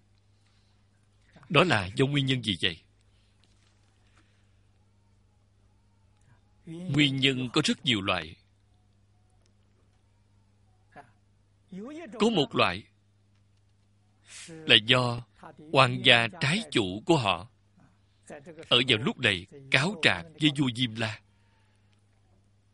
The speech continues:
Lúc này họ đến nơi đó để biện luận. Việc này vẫn chưa định án. Cho nên, bệnh của người đó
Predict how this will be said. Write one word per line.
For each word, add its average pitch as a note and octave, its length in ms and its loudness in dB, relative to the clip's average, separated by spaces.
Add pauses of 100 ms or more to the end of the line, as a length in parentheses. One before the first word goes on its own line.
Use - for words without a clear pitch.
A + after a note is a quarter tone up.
(800)
Lúc F#3+ 240 0
này A2 280 6
họ G#2 160 2
đến C3+ 200 2
nơi D#3 120 4
đó C3+ 260 0
để C#3+ 80 0
biện G2 280 -2
luận. F#2+ 320 -4 (1700)
Việc C#3 240 2
này A2+ 340 6
vẫn A2+ 220 0
chưa D3+ 260 4
định F#2+ 260 -2
án. B2+ 280 -4 (2750)
Cho C#3 120 2
nên, C3 260 0 (2250)
bệnh G#2+ 240 4
của D3+ 100 2
người B2 160 0
đó B2 320 0